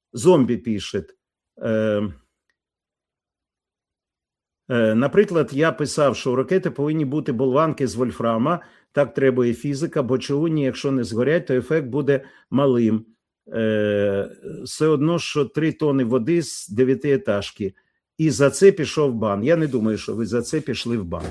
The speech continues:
Не думаю. Не думаю. А, значить, хорошо. Матвійович, Харків знову пережив напад. У на-, по Харкову днем били. У нас плюс сімнадцять стосовно вашого останнього відео у стрімі о шістнадцятій годині.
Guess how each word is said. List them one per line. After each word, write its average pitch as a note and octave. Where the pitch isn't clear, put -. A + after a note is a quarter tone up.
Не C#3+
думаю. G2
Не C3+
думаю. F#2+
А, A2+
значить, B2
хорошо. A#2+
Матвійович, D3+
Харків D3+
знову C3
пережив A#2
напад. D3
У A#2
на-, C3+
по A#2
Харкову F3
днем F3
били. A2
У A#2
нас E3+
плюс D#3
сімнадцять D#3+
стосовно C#3+
вашого C3+
останнього B2+
відео C3
у A#2+
стрімі D3
о A#2+
шістнадцятій B2
годині. C#3+